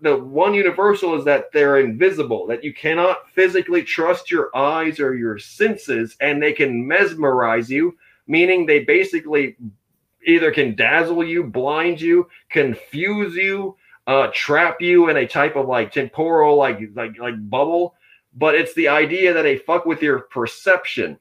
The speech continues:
They fuck with your p-, perception because fundamentally they evolved on a different frequency.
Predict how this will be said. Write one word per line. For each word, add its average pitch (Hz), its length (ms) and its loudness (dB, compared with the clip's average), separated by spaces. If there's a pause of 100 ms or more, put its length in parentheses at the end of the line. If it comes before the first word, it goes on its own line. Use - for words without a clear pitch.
(100)
They 127 120 -4
fuck 175 340 -2
with 160 220 -2
your 135 160 -2
p-, - 120 -20 (220)
perception 156 680 -4 (520)
because 170 480 0 (400)
fundamentally 185 960 0
they 175 300 -4
evolved 160 460 0
on 151 120 0
a 127 80 -2
different 143 520 -6
frequency. 127 800 -8